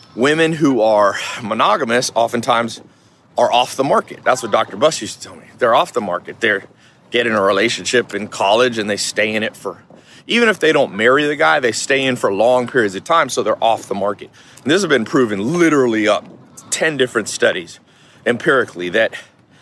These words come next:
dating, and it's just kinda common sense, dating sites on average, not all,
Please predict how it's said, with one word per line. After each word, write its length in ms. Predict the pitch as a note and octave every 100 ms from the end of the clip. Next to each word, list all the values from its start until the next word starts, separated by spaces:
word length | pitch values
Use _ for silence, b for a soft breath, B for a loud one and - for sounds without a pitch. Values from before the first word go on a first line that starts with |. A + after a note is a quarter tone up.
| b -
dating, 300 | F#2+ G#2 -
and 100 | D3
it's 140 | E3+
just 160 | C#3 -
kinda 240 | G2+ D#2+
common 320 | - F#2 -
sense, 320 | - A2 B2 - _ _ B B B
dating 280 | A2 A2+ G#2+
sites 320 | - G#2 - -
on 240 | B2+ A#2
average, 560 | G#2+ G#2+ F2+ F#2+ D3 - B B -
not 180 | G#2 G2+
all, 320 | F#2+ G2